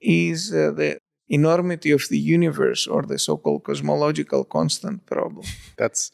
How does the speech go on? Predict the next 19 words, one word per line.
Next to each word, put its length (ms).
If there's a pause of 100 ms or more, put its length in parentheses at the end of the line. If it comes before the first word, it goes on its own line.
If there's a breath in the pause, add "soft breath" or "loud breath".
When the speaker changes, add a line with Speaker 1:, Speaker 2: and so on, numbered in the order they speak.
Speaker 2:
a 60
question 420
I've 160
been 140
dying 300
to 140
ask, 340 (120)
uh, 80
Speaker 1:
Yes, 220
Speaker 2:
a 40
Speaker 1:
please. 300
Speaker 2:
physicist, 540
is 120 (280 soft breath)
why 180
is 160
the 100
universe 400
so 200
big? 320